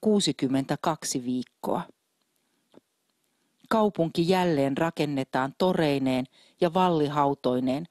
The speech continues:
mutta keskellä ahtaita aikoja. Siinä vaiheessa,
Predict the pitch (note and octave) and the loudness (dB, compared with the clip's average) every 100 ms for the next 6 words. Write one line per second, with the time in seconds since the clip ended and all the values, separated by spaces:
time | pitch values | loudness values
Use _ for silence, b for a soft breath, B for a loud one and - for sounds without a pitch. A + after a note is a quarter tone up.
0 | b b b E3 F3 - F3+ E3 - C3 | b b b -4 -4 0 0 0 -2 -2
1 | C3 D3 C#3 - G2 A2+ - - A#2+ C3 | 0 2 0 -2 -2 -2 -2 0 0 0
2 | - F#3+ F#3+ - _ _ _ _ _ _ | -4 -4 -6 -10 _ _ _ _ _ _
3 | _ _ _ _ _ _ b b b b | _ _ _ _ _ _ b b b b
4 | b b _ - C4 D4 F#3 E3 G3+ F#3+ | b b _ 0 4 4 4 2 0 0
5 | C3+ C#3 E3+ D#3 | 0 -2 0 -2